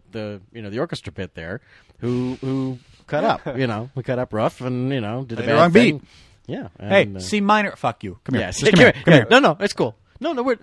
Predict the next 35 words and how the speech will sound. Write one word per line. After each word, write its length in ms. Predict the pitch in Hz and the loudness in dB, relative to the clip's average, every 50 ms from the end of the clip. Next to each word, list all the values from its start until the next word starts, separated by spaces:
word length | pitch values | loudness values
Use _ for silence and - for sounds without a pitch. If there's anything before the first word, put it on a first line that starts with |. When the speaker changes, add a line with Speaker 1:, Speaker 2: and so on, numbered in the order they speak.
| - - | -2 0
Speaker 1:
I'm 100 | 220 294 | 2 4
not 140 | 330 339 285 | 4 4 6
mad. 260 | 233 190 190 214 - _ | 6 6 4 4 0 _
I'm 100 | - 170 | -4 -4
not 100 | 202 226 | -4 -2
mad. 200 | 202 170 135 160 | 0 -2 0 0
Just 120 | - - - | -2 -4 -2
come 120 | - 190 | -2 -2
here. 180 | 131 95 101 _ _ | -2 -4 -8 _ _
Just 140 | - 180 - | -14 -14 -4
come 100 | - 190 | 0 0
here 80 | 160 - | 0 0
for 80 | - | -2
a 40 | 117 | -6
sec. 200 | - 104 - - | -6 -6 -4 0
Speaker 3:
We're 80 | 165 180 | 2 4
never 180 | 196 202 208 | 6 6 6
gonna 140 | 202 196 196 | 4 4 2
get 140 | 190 196 175 | 2 4 2
that 180 | 180 156 - | 2 2 4
third 180 | - 185 180 170 | 4 4 4 6
back. 320 | 165 180 185 160 - - - - - | 6 4 4 4 2 -4 -10 -6 -2
Speaker 1:
<laughs> 1300 | - - - - - - 202 - 202 - 214 202 196 - 202 180 170 190 180 - - - - - - 113 | -2 -2 -2 -4 -8 -8 -8 -8 -4 -8 -8 -8 -6 -10 -10 -8 -6 -8 -8 -8 -10 -20 -20 -20 -12 -4
What's 180 | - 190 - - | -4 -4 -4 -4
the 40 | 170 | -6
cage 240 | - - 202 247 - - | -2 -2 -2 -2 -2 -4
for? 180 | 117 110 104 | -4 -4 -2
Don't 140 | - 185 202 | -2 -2 -2
worry 80 | 175 156 | -2 -4
about 180 | 127 131 123 | -4 -6 -8
that. 180 | - - - _ - | -10 -16 -20 _ -12
Come 120 | 185 180 - _ _ | -12 -12 -12 _ _
on. 80 | 220 220 - 202 - | -20 -20 -20 -18 -16
Come 120 | - 175 | -16 -18
on. 100 | - 185 | -18 -20